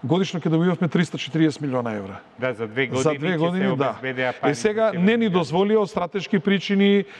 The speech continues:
Speaker 1: како резултат во сојузите во кои што сме влегле и така. Се е тоа во ред. Ама ние трпиме дирек-, директна штета. Дајте пари, компензирајте. Разбирате што кажувам? Значи, да, ние ова сме го стопирале,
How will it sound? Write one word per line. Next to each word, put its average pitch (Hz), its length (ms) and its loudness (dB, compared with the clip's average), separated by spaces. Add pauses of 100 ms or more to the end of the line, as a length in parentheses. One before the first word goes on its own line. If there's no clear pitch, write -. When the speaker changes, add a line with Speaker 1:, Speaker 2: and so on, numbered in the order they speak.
(160)
Speaker 1:
како 170 280 0
резултат 165 460 -2 (100)
во 160 220 0
сојузите 175 600 4
во 190 100 -2
кои 190 140 2
што 185 160 0
сме 196 180 2
влегле 190 440 2
и 190 40 0
така. 160 240 -2 (240)
Се 131 200 0
е 127 60 0
тоа 175 180 -2
во 208 120 0
ред. 226 120 0 (540)
Ама 127 180 -2
ние 135 140 0
трпиме 165 320 0
дирек-, 247 300 -2
директна 226 340 0
штета. 170 320 -2 (340)
Дајте 113 240 -2
пари, 156 220 -2
компензирајте. 208 680 2 (1800)
Разбирате 107 400 0
што 214 160 0
кажувам? 196 380 -2 (320)
Значи, 107 240 -4
да, 202 380 0
ние 185 200 4
ова 185 120 2
сме 180 140 -4
го 156 60 2
стопирале, 226 540 0